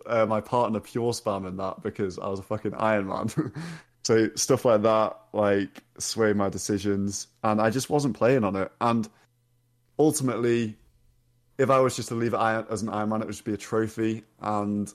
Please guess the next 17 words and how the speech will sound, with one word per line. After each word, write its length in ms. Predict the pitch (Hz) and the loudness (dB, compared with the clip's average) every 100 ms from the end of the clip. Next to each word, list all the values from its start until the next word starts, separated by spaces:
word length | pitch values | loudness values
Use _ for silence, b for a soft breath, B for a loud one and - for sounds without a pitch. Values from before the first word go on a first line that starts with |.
| - | -4
I've 180 | 113 104 | -4 0
got 200 | 139 120 | 0 0
the 80 | |
video 580 | 110 120 120 120 120 120 - | -2 0 2 4 4 2 -4
of 120 | 101 | -6
me 180 | 110 110 | -4 -4
de-ironing. 580 | 110 107 107 107 107 104 | -2 -2 -2 -4 -6 -8
I 60 | |
show 240 | 98 120 113 | -4 0 0
all 60 | |
my 140 | 107 104 | 0 -4
achievements. 640 | - 107 104 104 101 - - | -2 -2 0 -2 -2 -6 -2
I've 160 | 110 110 | 0 0
got 140 | 107 | 0
the 60 | 104 | 2
memories 400 | 104 104 98 - | 2 2 0 0
personally. 680 | 117 104 - 104 101 101 | 0 0 -2 -6 -6 -8